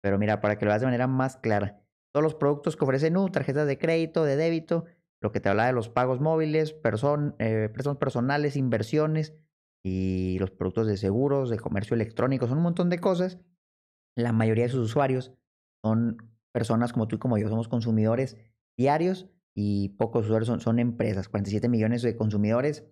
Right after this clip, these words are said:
como tú y como yo y uno punto un millones de empresas entre México, Brasil y Colombia. Ahora,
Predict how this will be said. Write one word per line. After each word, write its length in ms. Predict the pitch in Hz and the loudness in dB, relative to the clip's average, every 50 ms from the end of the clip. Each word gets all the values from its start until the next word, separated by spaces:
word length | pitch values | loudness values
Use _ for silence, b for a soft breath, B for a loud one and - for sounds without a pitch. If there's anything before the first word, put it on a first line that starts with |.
| - - | -18 -12
como 120 | - 95 | -10 -8
tú 100 | 95 120 | -6 -4
y 20 | 110 | -2
como 160 | 120 127 123 | 0 0 2
yo 260 | 139 165 202 220 214 B B B B B _ _ - | 2 2 0 0 -4 B B B B B _ _ -4
y 80 | 117 123 | -2 0
uno 120 | 123 117 | 0 0
punto 200 | 127 123 117 - | 0 -2 0 0
un 40 | 123 | 0
millones 480 | 127 127 127 131 139 147 147 - - _ - | 0 0 0 0 0 -2 -4 -6 -10 _ -4
de 180 | 117 107 110 | 0 0 2
empresas 580 | 101 101 98 104 104 104 95 95 98 - - _ _ _ - | 2 2 0 0 -2 -2 -2 -4 -6 -8 -10 _ _ _ -4
entre 320 | - 143 156 151 - 156 156 | -2 -2 -2 0 0 0 0
México, 320 | 147 143 147 151 - - | 2 0 -2 -2 0 0
Brasil 480 | 147 131 123 - - 156 170 175 - - _ _ _ _ _ _ - | 2 0 0 0 0 -2 -2 -2 -6 -12 _ _ _ _ _ _ -10
y 80 | 123 | -6
Colombia. 540 | - - 107 101 98 98 98 98 95 - - _ _ _ _ _ _ _ _ _ - | -2 0 2 2 4 2 2 0 -2 -6 -10 _ _ _ _ _ _ _ _ _ -4
Ahora, 520 | 101 98 101 98 98 95 90 - - _ | -2 0 2 2 2 0 -2 -4 -8 _